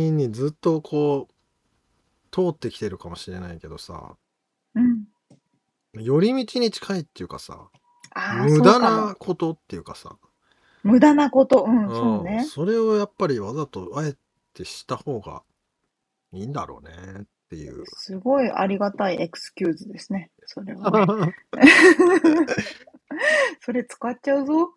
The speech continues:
Speaker 2: ていう。
Speaker 1: そう、そう、でもな、いい、まあ、捉え方というか、なんかね、
Speaker 2: うんうん。
Speaker 1: <laughs> あれなんですけど。
Speaker 2: <laughs>
Speaker 1: まあ、たださ、やっぱりでもその生産性とか、その資本主義とかの話になってくるとさ、
Speaker 2: うんうんうん。
Speaker 1: ねえ、なんかやっ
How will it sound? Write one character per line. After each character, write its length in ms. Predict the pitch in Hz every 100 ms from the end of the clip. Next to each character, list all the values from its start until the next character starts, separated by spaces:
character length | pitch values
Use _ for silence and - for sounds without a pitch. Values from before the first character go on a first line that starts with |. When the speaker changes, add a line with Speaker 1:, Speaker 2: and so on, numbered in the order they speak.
| _ _
Speaker 2:
て 80 | 254
い 60 |
う。 20 |
Speaker 1:
そ 80 | 151
う、 120 | 123 110 -
そ 340 | - 120 117
う、 40 |
で 80 | 113
も 200 | 113 113
な、 300 | 113 123 120
い 200 | 123 135
い、 60 | 170 _
ま 100 | 139
あ、 60 | 117
捉 260 | 139 156
え 80 | 180
方 280 | 180 170 170
と 100 | 175
い 100 | 160
う 40 | 160
か、 160 | 104
な 140 | 104 117
ん 80 | 143
か 260 | - 113 -
ね、 320 | 226 220 202 151
Speaker 2:
う 0 |
ん 60 | 196
う 40 |
ん。 40 |
Speaker 1:
<laughs> 160 | 180 -
あ 20 |
れ 60 | 165
な 220 | - 170
ん 40 |
で 100 | 147
す 120 | 135 -
け 120 | 107
ど。 240 | 117 107 _
Speaker 2:
<laughs> 0 | - 165 - 226 311 - 359 - 480 - 415 440 - - -
Speaker 1:
ま 60 | 147
あ、 40 |
た 180 | - 220
だ 160 | 185 135
さ、 240 | - 143
や 100 | 131
っ 80 | 151
ぱ 120 | -
り 80 | 214
で 100 | 180
も 100 | 180
そ 140 | 147 139
の 80 |
生 300 | 127 185 220
産 320 | 208 226 214 202
性 400 | - 202 202 190
と 120 | 180
か、 120 | 120
そ 160 | - 110
の 40 |
資 140 | -
本 300 | 120 147 151
主 180 | 139 - 143
義 100 | 131
と 100 | 101
か 80 |
の 80 | -
話 240 | 98 104 -
に 80 |
な 80 | 101
っ 40 | - _
て 80 | -
く 80 | 208
る 120 | 220
と 120 | 208
さ、 320 | - 156 - -
Speaker 2:
う 60 |
ん 40 | 196
う 20 |
ん 20 |
う 40 | 196 202
ん。 80 | 202 - _ _ _ _ _ _ _ -
Speaker 1:
ね 300 | 160 113 64
え、 40 |
な 100 | 107 139
ん 80 |
か 120 | 127
や 60 |
っ 40 | 90